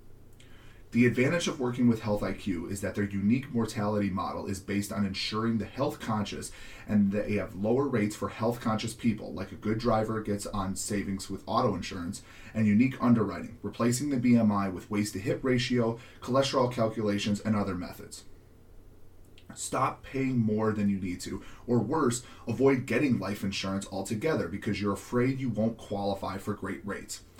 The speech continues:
Fifty-six percent of Health I Q customers save between four and thirty-three percent on their life insurance, and that can be you too.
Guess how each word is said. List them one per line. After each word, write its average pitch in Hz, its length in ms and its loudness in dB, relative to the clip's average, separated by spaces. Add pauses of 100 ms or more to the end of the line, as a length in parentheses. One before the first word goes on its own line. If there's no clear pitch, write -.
(440)
Fifty-six 170 440 2
percent 127 380 0
of 110 100 0
Health 123 320 -2
I 110 140 2
Q 117 220 -2
customers - 680 -4
save 104 240 0
between 104 260 -2
four 120 420 0
and 104 120 -2
thirty-three 120 380 0
percent 120 340 -2
on 104 120 -2
their 101 140 2
life 98 260 -4
insurance, - 380 -8
and 104 180 0
that 110 120 -2
can 120 120 4
be 120 80 4
you 107 200 2
too. - 280 -6